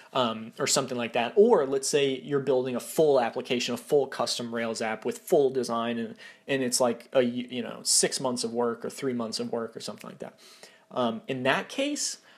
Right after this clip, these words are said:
what you wanna do every time is split the payment into multiple phases. So one, two, three, or one, two, three, four payments, and have them pay a little bit at the beginning,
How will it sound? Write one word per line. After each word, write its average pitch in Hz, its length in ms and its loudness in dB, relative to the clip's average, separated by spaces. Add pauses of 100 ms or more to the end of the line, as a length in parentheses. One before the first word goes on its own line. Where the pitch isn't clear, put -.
(160)
what 147 240 4
you 170 140 -4
wanna 170 240 2
do 139 360 2
every 135 320 2
time 139 560 -2
is 135 200 4
split - 480 -2
the - 80 -2
payment 170 540 -4 (380)
into 135 480 -2
multiple 147 680 0
phases. 165 920 -2 (460)
So 131 280 4
one, 147 560 0
two, 175 320 2
three, 143 580 -4 (220)
or 131 160 4
one, 139 360 -2
two, 170 220 -2
three, 143 320 -4
four 143 460 0
payments, 160 600 -6 (480)
and 135 200 4
have 175 480 0
them 151 300 0
pay 175 600 -2 (260)
a 135 60 2
little 160 260 4
bit 226 120 4
at 226 80 0
the 233 80 -14
beginning, 170 440 -4